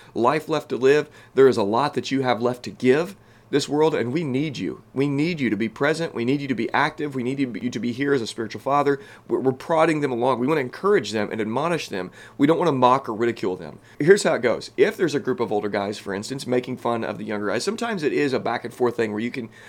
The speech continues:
at a relational level, mock each other back and forth, and it be fun, tongue in cheek. But what I've found is a majority of older men struggle to, to dish it and take it kind of thing. And instead, the posture of respect is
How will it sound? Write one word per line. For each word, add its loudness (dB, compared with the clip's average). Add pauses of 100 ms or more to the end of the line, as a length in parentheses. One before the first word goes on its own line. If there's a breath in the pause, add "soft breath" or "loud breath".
at 4
a 2
relational 0
level, -2
mock 0
each -4
other 0
back -2
and -8
forth, 2
and -2
it -8
be 2
fun, -2
tongue -2
in -4
cheek. -4 (140)
But 4
what 4
I've 0
found 0 (320 loud breath)
is 4
a 0
majority 2
of 0
older 4
men 0
struggle -2 (460 soft breath)
to, 4 (140)
to 0
dish 2
it -2
and -2
take 0
it -6
kind -4
of -6
thing. 0 (380 loud breath)
And 2
instead, 2 (140)
the -4
posture -2
of 0
respect -2
is -4